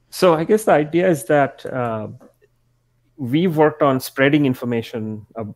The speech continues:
uh, about H I V prevention, for example, in a social network. But one could imagine that there is a, a, um, you know, campaign whereby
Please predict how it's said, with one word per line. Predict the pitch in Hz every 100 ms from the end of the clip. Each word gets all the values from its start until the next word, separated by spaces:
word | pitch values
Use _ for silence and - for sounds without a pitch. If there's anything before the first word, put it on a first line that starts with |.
| - 101
uh, | 104 -
about | 107 104 104
H | 107 110
I |
V | 104 110
prevention, | 110 104 107 - 110
for | 113
example, | 98 - 110 - 101 107
in | 110
a | 98
social | - 104 117 110
network. | 107 _ - _ _ -
But | 113
one | 127
could | 127 127
imagine | 117 120 135 127 123
that | 113 110 107 110
there | 110 117
is | 107 123
a, | 117 110 107 _ - - - _ _ _
a, | 123 110 110 107
um, | 101 104 104 _ - - - - _ _ _
you | 151
know, | 117 117 - _ _ _ _ _ _ _ _ _ _ -
campaign | 143 147 151 151 123 117
whereby | - 127 131 127